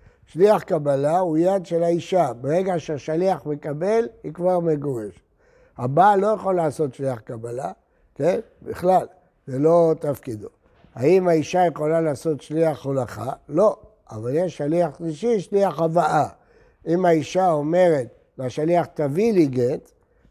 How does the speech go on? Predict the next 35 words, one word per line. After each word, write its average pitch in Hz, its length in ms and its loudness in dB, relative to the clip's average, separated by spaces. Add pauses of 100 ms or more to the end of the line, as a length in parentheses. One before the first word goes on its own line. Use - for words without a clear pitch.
(120)
אז 131 160 -4
זה 170 140 0
שליח 170 440 2
שלישי, 147 560 -4 (100)
הבאה. 127 420 -2 (480)
מה 143 300 2
המעמד 139 520 -2
שלו? 110 340 -12 (240)
עד 175 220 -4
שיגיע 175 440 2
הגט 180 440 -2
לידה. 156 380 -2 (320)
כי 127 60 -10
היא 120 80 -4
לא 175 140 2
אמרה 196 220 2
לו, 151 140 2
"תהיה 147 260 0
שליח 139 300 0
קבלה". 110 440 -6 (340)
איך 147 240 -2
היא 147 80 2
יכולה 139 360 0
למנות 131 540 -2
שליח 127 400 -2
הבאה? 120 280 -6 (280)
מי 131 140 2
נותן 139 380 0
את 120 140 -6
הגט? 113 340 -8 (320)
יש 143 180 -6
על 143 120 -2
זה 143 140 0
הרבה 131 280 -4 (720)
דעות. 117 380 0